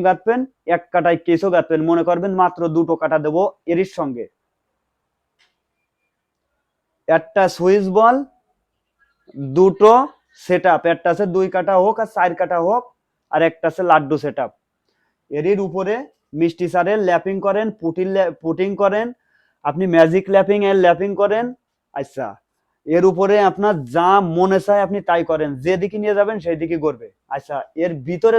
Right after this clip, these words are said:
যদি ম্যাজিক ল্যাপিং পুটিং মারা হয়, আপনার কাতলে উপর আল্লাহর ইচ্ছে কাতল খাবে। যদি কা-, দেখেন যে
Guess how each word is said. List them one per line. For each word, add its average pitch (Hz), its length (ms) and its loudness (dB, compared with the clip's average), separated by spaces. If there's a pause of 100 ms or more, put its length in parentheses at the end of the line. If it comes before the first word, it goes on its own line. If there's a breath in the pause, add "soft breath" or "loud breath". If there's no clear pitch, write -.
যদি 202 200 0 (560)
ম্যাজিক 160 360 0
ল্যাপিং 196 260 -2 (140)
পুটিং 170 240 -4 (100)
মারা 202 220 4
হয়, 247 160 -2 (1200)
আপনার 175 340 -2
কাতলে 190 360 2 (1600)
উপর 175 180 4 (100)
আল্লাহর 208 260 4
ইচ্ছে 214 180 0
কাতল 175 300 2
খাবে। 127 260 -4 (440)
যদি 170 320 0 (160)
কা-, 151 200 0
দেখেন 160 240 -2
যে 208 80 -2